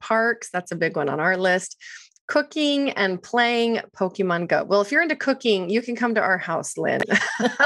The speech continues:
That one is one that I want to be on my list and is definitely not currently on my list. Pokemon Go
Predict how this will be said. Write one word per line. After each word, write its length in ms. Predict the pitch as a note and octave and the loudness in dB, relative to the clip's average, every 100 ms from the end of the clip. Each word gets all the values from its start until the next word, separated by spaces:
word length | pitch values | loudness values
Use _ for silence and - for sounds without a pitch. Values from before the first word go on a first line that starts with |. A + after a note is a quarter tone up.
| - C#4 D#4 - C4+ - D4+ D4+ - D4+ - B3+ - A#3+ A3+ | 2 2 0 2 0 0 0 0 0 -6 -4 -4 -2 -4 0
That 400 | A3+ C#4 F4 F4 | 2 4 2 2
one 240 | F#4+ F#4+ | 2 2
is 180 | F4+ D4+ | 0 2
one 240 | C4+ C4+ | 2 4
that 100 | C4 | 4
I 140 | B3 A#3 | 2 2
want 480 | G3+ G3 G3 - C#4 | 0 2 2 -2 -4
to 160 | D#4 | -2
be 160 | D4 E4 | 2 2
on 200 | D#4+ D#4+ | 4 4
my 200 | D#4+ E4 | 2 2
list 500 | E4 E4 E4+ E4+ - | 0 0 0 -4 0
and 160 | A#3 A3 | 2 2
is 140 | A3 | 2
definitely 680 | G#3+ G3+ G#3+ A3 - G#3+ G#3+ | 4 2 2 -2 2 4 4
not 380 | G3+ F#3 F3+ - | 2 0 -2 -4
currently 420 | G3+ F3+ F#3+ F#3+ | -2 0 2 2
on 200 | F#3 F3+ | 2 2
my 140 | F3+ | 0
list. 440 | F3+ F3+ E3 A3 - _ _ _ _ _ _ _ - A3 | 2 2 2 0 -4 _ _ _ _ _ _ _ -6 2
Pokemon 640 | C4 C#4 D4 B3 G#3+ G3+ | 2 2 0 2 2 2
Go 600 | C4 G4+ A3+ E3 E3+ | 2 2 0 0 -4